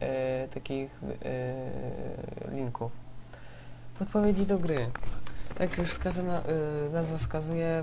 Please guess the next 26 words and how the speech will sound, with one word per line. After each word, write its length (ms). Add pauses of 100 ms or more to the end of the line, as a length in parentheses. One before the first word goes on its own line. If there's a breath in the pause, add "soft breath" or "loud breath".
będą 260
tu 340
poka-, 520
ten, 320 (160)
podpowiedzi 440
do 120
gry, 460
jak 160
grać, 680 (200)
jak 240
nie 160
grać. 300 (380 loud breath)
Wiecie, 220
tutaj 280
jest 320
pierwsza 380
wskazówka, 540
pracuj 340
klasuj, 560
e, 140
pracuj 460
klasą 400
swojego 340
żołnierza, 580
później 340
zwalczaj. 680